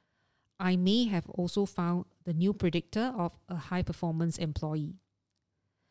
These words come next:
Let's take a look now at what empathy is in more detail and understand why it might be important to acquire empathy in order to do our job well. At a high level, there are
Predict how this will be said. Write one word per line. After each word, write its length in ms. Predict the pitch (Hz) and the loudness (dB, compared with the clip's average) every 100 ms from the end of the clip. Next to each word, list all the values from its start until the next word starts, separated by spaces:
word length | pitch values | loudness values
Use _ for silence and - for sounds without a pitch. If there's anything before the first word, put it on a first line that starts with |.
| _ _ - | _ _ -4
Let's 260 | 240 359 | 0 0
take 160 | - 370 | 0 2
a 60 | 214 | 6
look 180 | 208 | 4
now 300 | - 175 165 - | 4 0 0 -2
at 160 | 170 | -4
what 180 | 180 - _ _ | -4 -6 _ _
empathy 480 | 175 196 247 240 233 175 | -4 -2 -2 -2 -4 0
is 380 | 175 262 - - - | 0 0 -2 -6 -4
in 160 | 160 | -2
more 220 | 160 180 | 0 0
detail 580 | 185 175 170 165 160 180 - | 0 -4 -6 -4 -2 -4 -4
and 320 | 180 165 170 | -4 -2 -4
understand 720 | 185 208 294 240 208 202 180 | -2 -2 -2 0 0 0 0
why 220 | 185 175 | 0 0
it 180 | - - | -2 -4
might 220 | 175 - | -4 -4
be 120 | 170 - | -6 -4
important 560 | 151 - 156 196 233 _ _ _ _ - | -4 -4 -4 -4 -6 _ _ _ _ -6
to 160 | - | -2
acquire 500 | 190 - 185 180 208 - | -2 -2 -2 0 0 -2
empathy 420 | 175 165 170 196 | -4 -2 -2 -2
in 120 | 180 170 | -2 -2
order 420 | 160 165 170 175 _ _ - | -4 -2 -4 -6 _ _ -8
to 100 | 170 | -2
do 140 | 185 | 0
our 180 | 170 151 | 0 -2
job 220 | 165 156 156 | 0 -2 -2
well. 300 | 151 135 147 _ _ _ _ _ _ _ _ _ _ _ _ _ _ _ _ _ _ _ _ _ _ | -4 -6 -10 _ _ _ _ _ _ _ _ _ _ _ _ _ _ _ _ _ _ _ _ _ _
At 100 | 240 | -2
a 160 | 240 - | -2 -2
high 140 | 311 | 0
level, 420 | 370 196 160 175 175 | 4 4 2 0 2
there 180 | 170 | 2
are 240 | 175 170 | 2 0